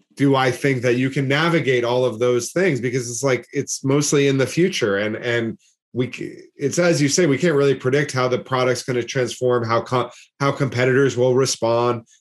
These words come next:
how the market will develop, how, what other technologies will come in. Like, it, it, it is not possible to predict those things. It's also not possible to predict how the, the, the team will behave, but you can use their track record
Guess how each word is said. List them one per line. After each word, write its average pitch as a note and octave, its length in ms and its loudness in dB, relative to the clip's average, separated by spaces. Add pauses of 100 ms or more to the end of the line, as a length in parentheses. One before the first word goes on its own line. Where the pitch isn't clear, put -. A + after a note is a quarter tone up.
how C3 160 0
the C#3 100 0
market B2+ 380 0
will B2+ 120 0
develop, A#2+ 680 0
how, A#2+ 240 -2
what B2+ 220 0
other C3 200 2
technologies B2+ 600 -2
will A#2+ 160 -2
come B2 160 -4
in. B2 180 0
Like, B2 240 -2
it, A2+ 220 -8 (400)
it, C#3 160 0
it C3+ 200 2
is B2 160 0
not C#3+ 360 0
possible B2 380 -2
to A2 120 -4
predict C#3 400 0
those G#2 240 0
things. G#2 460 -4 (480)
It's B2 160 0
also C#3+ 200 2
not B2 260 0
possible A#2 380 0
to G#2+ 80 0
predict A#2 340 -2
how A#2+ 240 0
the, A2 300 0
the, G#2+ 320 -2
the A2 120 -2
team B2+ 320 -2
will G#2+ 160 2
behave, A#2+ 500 2
but A2+ 160 0
you A#2 140 -2
can A2+ 200 -4
use B2 260 0
their A#2 140 2
track A#2 340 -2
record A2 440 -2